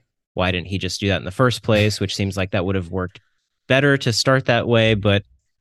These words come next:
you know, I'm not a Democrat. I don't have, um, a destroyed, uh, brain and mental process like many of these Democrats do, or they're just outright, uh, cynical actors, uh, which is more likely within the Democratic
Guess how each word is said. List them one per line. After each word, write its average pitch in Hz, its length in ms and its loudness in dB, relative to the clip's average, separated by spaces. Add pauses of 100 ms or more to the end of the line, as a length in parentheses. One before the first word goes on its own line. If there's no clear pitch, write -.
(300)
you 113 80 0
know, 98 100 4
I'm 92 140 2
not 92 160 2
a 90 40 0
Democrat. 92 520 2
I 85 120 0
don't 87 220 -4
have, 87 420 -2 (340)
um, 82 380 -6
a 87 60 -6
destroyed, 85 760 -4 (640)
uh, 82 300 -2
brain 95 400 2
and 85 100 -2
mental 87 260 -4
process 98 560 -2
like 85 160 -6
many 85 160 -6
of 82 60 -8
these 85 160 -6
Democrats 85 560 -8
do, 117 340 4
or 123 300 4
they're 98 180 4
just 92 300 -2
outright, 85 760 -4
uh, 87 240 -2
cynical 85 440 -6
actors, - 680 -8 (100)
uh, 73 140 -4
which 76 200 -8
is - 340 -10 (1200)
more 147 200 4
likely 101 360 2
within 90 320 -2
the 85 60 -6
Democratic 85 580 -2